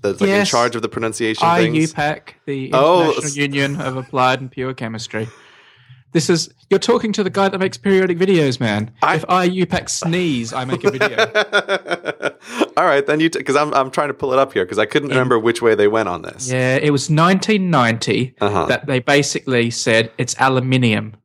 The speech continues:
Speaker 2: right? That was
Speaker 1: Uh-huh.
Speaker 2: the deal. And they also, uh, I think, went, changed the spelling on cesium and sulfur. And there was this kind of,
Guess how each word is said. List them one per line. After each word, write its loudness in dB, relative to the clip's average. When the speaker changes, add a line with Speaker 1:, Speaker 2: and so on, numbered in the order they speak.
Speaker 2:
right? 0
That 0
was 0
Speaker 1:
Uh-huh. -2
Speaker 2:
the -2
deal. 0
And -2
they 4
also, 2
uh, 2
I 2
think, -6
went, 0
changed 0
the -6
spelling 0
on -4
cesium 2
and -2
sulfur. 0
And -2
there 2
was 2
this 0
kind 2
of, 0